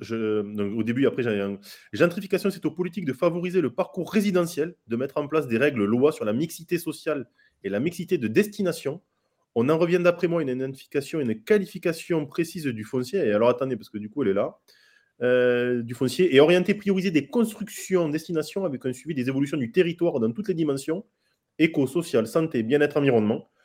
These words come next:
Complexe, mais il va falloir changer de paradigme de part et d'autre des acteurs du foncier, de l'aménagement des territoires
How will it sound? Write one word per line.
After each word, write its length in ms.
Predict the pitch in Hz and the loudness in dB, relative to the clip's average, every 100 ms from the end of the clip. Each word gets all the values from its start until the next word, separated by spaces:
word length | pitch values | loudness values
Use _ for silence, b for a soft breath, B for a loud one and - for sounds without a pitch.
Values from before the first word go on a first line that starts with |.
| _ _ _ | _ _ _
Complexe, 520 | 185 175 170 208 - 117 | 10 10 6 4 2 -2
mais 100 | 131 | 4
il 80 | |
va 100 | 156 | 4
falloir 220 | 175 185 - | 6 2 2
changer 240 | 170 165 | 0 2
de 80 | 117 | 0
paradigme 640 | 110 220 175 139 143 185 226 - | 0 2 2 0 -4 -6 -8 -12
de 180 | 110 127 | -4 -2
part 240 | 127 190 | 0 2
et 60 | 170 | 2
d'autre 260 | 170 170 | 0 0
des 160 | 110 113 | 0 0
acteurs 280 | 156 175 143 | 0 -2 -2
du 40 | |
foncier, 300 | 139 139 160 | -4 -4 2
de 80 | 113 | 4
l'aménagement 480 | 120 147 131 127 143 | 4 4 2 0 0
des 160 | 113 | 0
territoires 520 | 156 139 135 131 165 | 0 -2 0 -2 -2